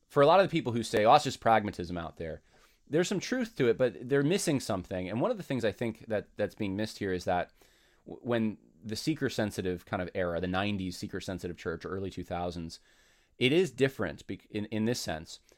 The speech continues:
That was very focused on individuals. Now, I'm not saying there isn't a focus on individuals, but it was very, it,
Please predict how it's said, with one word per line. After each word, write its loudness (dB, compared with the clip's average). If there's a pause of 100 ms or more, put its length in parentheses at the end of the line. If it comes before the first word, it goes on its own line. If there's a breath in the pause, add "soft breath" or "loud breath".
(140 soft breath)
That -2
was -2
very 2
focused -4
on -2
individuals. -2
Now, -2
I'm -2
not -4
saying -4
there 0
isn't 2
a 0
focus -4
on -4
individuals, -4
but -6
it -2
was -6
very, 0 (500 soft breath)
it, -10